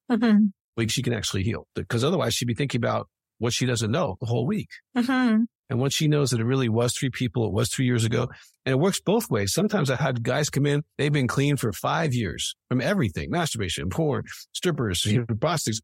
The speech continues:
Speaker 2: everything. They've been clean for five years, and their wife has been literally on them every day about their infidelity for five years.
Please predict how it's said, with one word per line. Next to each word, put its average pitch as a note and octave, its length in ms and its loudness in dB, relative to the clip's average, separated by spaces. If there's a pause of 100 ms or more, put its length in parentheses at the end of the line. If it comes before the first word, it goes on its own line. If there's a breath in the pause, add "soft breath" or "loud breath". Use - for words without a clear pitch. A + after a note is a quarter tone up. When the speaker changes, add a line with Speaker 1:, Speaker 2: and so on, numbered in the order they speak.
Speaker 2:
everything. E3+ 280 2
They've G#2+ 80 2
been A#2+ 120 2
clean G3 200 2
for C#3 100 -2
five G#3 340 0
years, C3 240 -2 (100)
and B2+ 220 2 (100)
their A#2 140 2
wife D3 340 0
has A2 140 -2
been G#2 300 0 (180)
literally B2 580 2
on B2+ 220 2
them A2+ 200 0
every A#2 300 0
day A2 200 2
about G2 260 -2
their F2+ 100 -2
infidelity D#2+ 560 0
for G2 160 -2
five F2+ 320 -2
years. - 320 -6